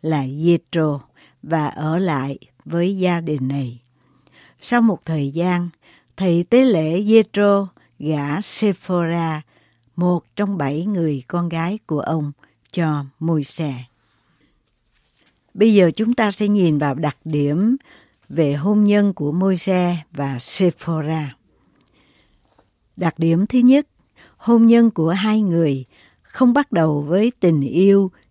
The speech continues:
như những đôi vợ chồng khác mà Kinh Thánh nói đến. Như chúng ta đã biết, Môi-se là con của người nô lệ Hebrew.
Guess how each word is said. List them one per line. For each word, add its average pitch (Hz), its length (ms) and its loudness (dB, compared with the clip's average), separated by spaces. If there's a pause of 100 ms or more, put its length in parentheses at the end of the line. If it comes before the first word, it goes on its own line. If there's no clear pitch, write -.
như 208 200 6
những 175 420 2
đôi 180 220 2
vợ 143 300 -4
chồng 127 260 -4
khác 196 340 -2 (380)
mà 143 300 -4 (140)
Kinh 165 200 -2
Thánh 175 420 -4
nói 165 180 -2
đến. 165 320 -4 (1000)
Như 196 360 4
chúng 202 220 0
ta 180 300 0
đã 147 160 -4
biết, 196 360 0 (420)
Môi-se 214 460 2
là 165 200 0 (100)
con 202 340 0
của 165 180 -2
người 160 380 0
nô 185 260 2
lệ 151 440 -2
Hebrew. 175 600 0